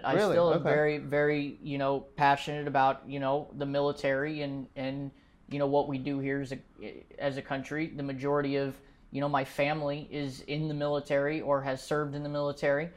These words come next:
Speaker 1: My grandfather was the Air Force attaché,
Speaker 2: Wow,
Speaker 1: uh,
Speaker 2: okay.
Speaker 1: to, uh, Africa during the, the Cold War. Um, you know, my, my aunt was a flight attendant for Pan American Airlines. My,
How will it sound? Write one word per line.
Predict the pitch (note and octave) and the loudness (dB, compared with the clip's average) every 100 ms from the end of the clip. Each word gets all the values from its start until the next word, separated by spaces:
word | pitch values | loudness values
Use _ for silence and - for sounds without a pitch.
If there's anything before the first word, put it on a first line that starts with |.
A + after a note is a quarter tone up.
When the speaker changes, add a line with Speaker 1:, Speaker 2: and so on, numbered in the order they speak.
| - - - | -18 -20 -8
Speaker 1:
My | C3+ C3+ | -2 0
grandfather | C3+ D3 D3 D3 C#3+ D3 | 2 0 2 6 8 6
was | C#3+ C3 | 2 -2
the | C3+ - | -4 0
Air | C#3+ | 0
Force | C#3+ D3+ C#3+ | 2 2 0
attaché, | - C#3 C#3+ C#3 - C3+ C3 D#3+ - - | 0 -2 -2 -6 -2 0 0 -4 -12 -8
Speaker 2:
Wow, | C3 | -2
Speaker 1:
uh, | C#3+ C3+ | 2 2
Speaker 2:
okay. | C#3+ D3 | 0 0
Speaker 1:
to, | C#3+ C#3 C#3 - | 0 0 -4 -4
uh, | C#3 C3+ C3+ B2 A2 B2+ | 0 2 2 -2 -6 -2
Africa | C3+ C3+ C#3+ C#3+ D3 | 2 2 2 0 0
during | D3 C#3 C#3 C#3 C#3 - | 0 -2 -2 -4 -6 -8
the, | - C3+ - | -4 -4 -2
the | C#3 | -6
Cold | - C#3+ C#3 | 0 2 2
War. | C3+ C3+ E3+ - - - - - - - - - | 2 6 6 4 -12 -20 -20 -20 -20 -20 -6 6
Um, | D3+ D3 D3 C#3+ C#3 - - _ | 8 8 6 2 -6 -16 -20 _
you | - | 0
know, | D3 | 2
my, | D3+ C#3+ C3 - | 4 6 4 2
my | B2 B2+ | 0 0
aunt | A2 C#3 D#3 | 2 0 0
was | C#3 | -2
a | |
flight | C#3 D3 C#3+ | 0 4 4
attendant | C#3+ D3 C#3+ D3+ | 2 -4 -4 -6
for | D3 | -10
Pan | - C#3 | -6 -4
American | C#3+ C#3+ C#3 C3+ C3+ | -2 -2 -2 -4 -4
Airlines. | C3+ D3 D3 D3 E3 D3 | 0 2 2 0 -2 -2
My, | C3+ C3+ C#3 | 0 0 0